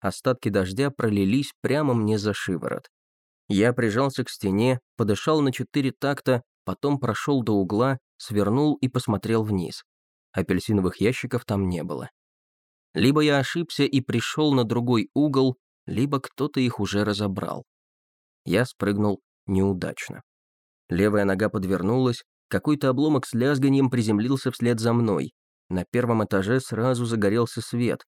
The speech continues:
распахнулось окно, мелькнула всклокоченная женская голова. Сирена в галерее молчала, но окна вспыхивали одно за другим,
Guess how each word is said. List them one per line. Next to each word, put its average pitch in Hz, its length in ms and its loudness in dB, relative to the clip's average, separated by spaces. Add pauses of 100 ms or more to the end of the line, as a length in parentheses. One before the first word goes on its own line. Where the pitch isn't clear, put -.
распахнулось 120 640 0
окно, 120 460 0 (260)
мелькнула 120 500 0
всклокоченная 120 880 0
женская 101 480 0
голова. 95 540 0 (1000)
Сирена 123 460 2
в 120 60 -6
галерее 120 500 2
молчала, 117 800 0 (260)
но 92 260 0
окна 120 360 0
вспыхивали 117 580 -2
одно 104 320 0
за 110 140 0
другим, 95 500 -4